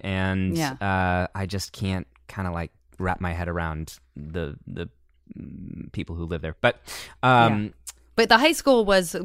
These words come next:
Speaker 2: so the, so it was like, "We're gonna try this out." And it had only been tried out for a couple of years when you ended up going to
Speaker 1: Yeah.
Speaker 2: New Jew.
Speaker 1: Yeah, and I wanted to go, you know, I wanted to go where my friends were going. I wanted to go to all their high schools. And I was like, "Oh, man, New Jew. <laughs> All right, I guess."
Speaker 2: <laughs>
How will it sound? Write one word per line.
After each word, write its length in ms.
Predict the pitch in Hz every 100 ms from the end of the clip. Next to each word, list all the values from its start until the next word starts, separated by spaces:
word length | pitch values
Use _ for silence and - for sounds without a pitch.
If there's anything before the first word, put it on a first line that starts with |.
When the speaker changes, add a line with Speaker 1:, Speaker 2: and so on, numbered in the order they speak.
| -
Speaker 2:
so 180 | - 226
the, 180 | 240 -
so 180 | 240 214
it 40 |
was 160 | 196 202
like, 240 | 175 165 - -
"We're 140 | - 240
gonna 120 | 269
try 220 | 269 226
this 180 | 226 220
out." 320 | 165 156 160 - _ _ _ _ _ _ _ -
And 140 | 190
it 40 | 185
had 80 |
only 200 | 190 190
been 220 | 180 185 160
tried 320 | - 175 165
out 160 | 160
for 80 | -
a 40 | 151
couple 280 | 160 151
of 80 | 151
years 400 | 139 156 135 -
when 180 | 156 147
you 300 | 147 147 143
ended 240 | 143 135
up 160 | 135 -
going 420 | 143 131 120 - -
to 80 | 170
Speaker 1:
Yeah. 180 | 185 131
Speaker 2:
New 140 | 131
Jew. 220 | 123 - -
Speaker 1:
Yeah, 180 | 165 160
and 100 | 160
I 80 | 165
wanted 200 | 220 208
to 60 | 151
go, 280 | 131 123 123
you 100 | 135
know, 120 | 104
I 80 | 110
wanted 180 | 120 90
to 60 |
go 100 | 87
where 80 | 85
my 140 | 78
friends 260 | 76 101 95
were 80 | 78
going. 220 | 69 -
I 60 | 82
wanted 180 | 87 80
to 80 |
go 100 | 78
to 80 | 71
all 140 | 80 78
their 180 | 78 82
high 140 | 71
schools. 460 | - 65 55 - -
And 100 | -
I 60 | 82
was 80 | 85
like, 140 | - -
"Oh, 220 | 113 95
man, 540 | 107 131 127 127 123 - - -
New 160 | 147
Jew. 340 | 117 104 104 113 - - - -
<laughs> 340 | - _ -
All 180 | 104 107
right, 220 | 95 95
I 120 | 101
guess." 400 | 104 87 85 -
Speaker 2:
<laughs> 60 | -